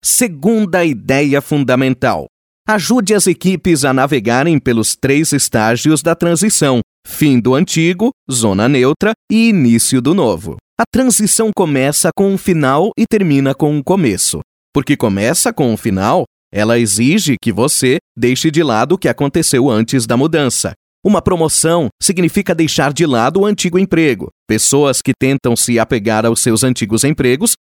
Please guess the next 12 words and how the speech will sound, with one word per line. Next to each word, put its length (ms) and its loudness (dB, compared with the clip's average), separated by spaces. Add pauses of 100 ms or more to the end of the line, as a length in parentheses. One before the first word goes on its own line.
(140)
falham 600 0
nos 180 2
novos. 560 -2 (600)
Uma 160 2
fusão 540 0 (180)
significa 540 0
deixar 400 0
de 140 -2
lado 340 0
uma 180 0
organização 720 0
antiga 520 0